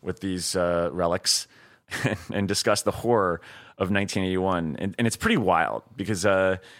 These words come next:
the horror, uh, around, but by the time you're at, you know, in May of nineteen eighty-one, it's coming off of arguably one of the best years of pop culture, which is, like, to me, nineteen eighty. Nineteen eighty is just the pinnacle for me of everything. I just, I think it's the,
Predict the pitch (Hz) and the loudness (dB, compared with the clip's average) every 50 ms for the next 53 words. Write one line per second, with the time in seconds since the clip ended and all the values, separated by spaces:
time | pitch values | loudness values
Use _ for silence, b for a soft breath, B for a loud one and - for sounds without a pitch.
0 | B B B 101 101 135 151 170 165 151 139 131 127 123 117 107 - 50 50 - | B B B -2 2 4 4 4 6 4 4 4 4 4 2 2 0 -4 -2 -2
1 | 95 95 98 98 95 95 95 92 - _ - - - - 85 87 104 117 139 165 | 0 2 2 2 0 0 -2 -4 -10 _ -18 -18 -18 -16 -16 -8 -2 0 0 2
2 | 165 - - 113 123 120 110 123 120 123 - - 202 208 208 175 139 120 107 76 | 0 0 -2 0 0 2 4 4 4 4 2 2 0 2 2 4 4 4 2 2
3 | 104 107 - - - - 113 104 98 87 - - 98 95 98 107 113 110 101 95 | 0 -2 -2 -4 -4 -2 0 0 2 0 0 0 0 2 2 4 4 2 2 2
4 | 101 98 - - 98 95 92 90 87 87 87 85 82 82 82 b b b b b | 0 -2 -2 -2 -2 -2 -2 -2 0 0 0 0 -2 -4 -6 b b b b b
5 | b b b - 110 - - - 156 156 151 131 120 113 110 - - 92 87 80 | b b b -6 -4 -4 -2 0 0 2 2 4 4 4 2 2 -2 -10 -10 -12
6 | - - - 107 127 143 139 101 104 98 92 87 107 110 90 85 78 69 - _ | -8 -2 -2 0 0 0 -2 0 0 0 0 2 0 2 0 0 -4 -4 -12 _
7 | - 107 98 - - - 90 92 87 80 80 - - 76 69 - - 73 60 - | 2 2 2 2 0 -2 -2 -2 -2 -2 -4 -4 -2 -4 -4 -2 -4 -6 -4 -4
8 | - 64 62 71 69 - 90 85 73 82 82 78 - - - - 107 104 107 98 | -4 -6 -4 -4 -6 -4 -4 -6 -4 -4 -4 -6 -6 -12 -8 -4 -2 0 0 0
9 | 87 85 82 82 78 - 98 82 73 69 62 57 65 62 98 120 117 - 113 104 | -2 -2 -2 -4 -4 -4 -6 -6 -6 -6 -8 -8 -8 -4 -4 -4 -2 -2 -2 -2
10 | 101 98 95 87 82 78 78 78 - - 76 71 - - - - - _ _ _ | -2 -2 -2 -2 -2 -4 -4 -6 -6 -6 -6 -6 -6 -6 -12 -14 -20 _ _ _
11 | _ _ _ _ _ - 113 95 - 90 82 - 92 85 80 78 78 71 71 73 | _ _ _ _ _ -6 -6 -4 -4 -4 -6 -4 -4 -4 -4 -4 -4 -6 -6 -6
12 | 71 71 - 73 69 69 80 78 73 - - - - 87 78 80 - - 82 | -8 -6 -8 -8 -8 -8 -8 -8 -6 -6 -6 -6 -6 -8 -8 -8 -8 -8 -10